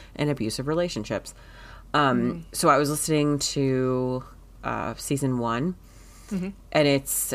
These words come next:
Speaker 1: uh, the, <laughs> just the description here is, uh,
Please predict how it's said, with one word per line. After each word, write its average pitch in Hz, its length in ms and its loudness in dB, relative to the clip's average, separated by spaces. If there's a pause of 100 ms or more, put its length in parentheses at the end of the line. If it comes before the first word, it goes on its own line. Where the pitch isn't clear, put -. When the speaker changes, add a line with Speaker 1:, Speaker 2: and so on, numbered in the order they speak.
Speaker 1:
uh, 127 320 4
the, 131 340 2 (200)
<laughs> 151 540 -4
just 113 420 -10 (120)
the 131 80 -4
description 120 580 -8
here 127 200 -6 (800)
is, 143 440 4
uh, 120 680 0